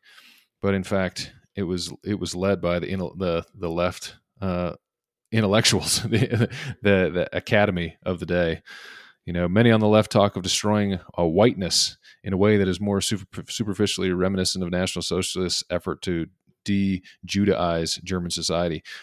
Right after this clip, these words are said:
I mean, it's basically the way that, uh, Democrats talk about, uh,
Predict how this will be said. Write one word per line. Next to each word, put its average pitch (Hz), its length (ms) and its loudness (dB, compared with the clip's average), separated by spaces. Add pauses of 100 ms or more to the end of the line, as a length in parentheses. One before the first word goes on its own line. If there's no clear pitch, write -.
I - 40 -8
mean, 95 140 0 (420)
it's - 140 -8 (380)
basically 104 380 2
the 92 80 -2
way 95 200 2
that, 90 120 0 (120)
uh, 92 160 0
Democrats 90 680 -4 (320)
talk 92 200 -2
about, 85 380 -4
uh, 85 280 -2